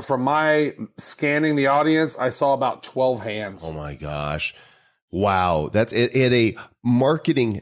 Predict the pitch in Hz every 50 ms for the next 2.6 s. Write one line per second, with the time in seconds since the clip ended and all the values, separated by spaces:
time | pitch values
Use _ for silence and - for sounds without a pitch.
0 | - _ - - - - 175 156 131 - - - - - _ _ - - - -
1 | 120 120 123 127 120 - - 92 76 62 - - - - - - - - _ _
2 | _ _ - 90 85 101 110 110 110 117 120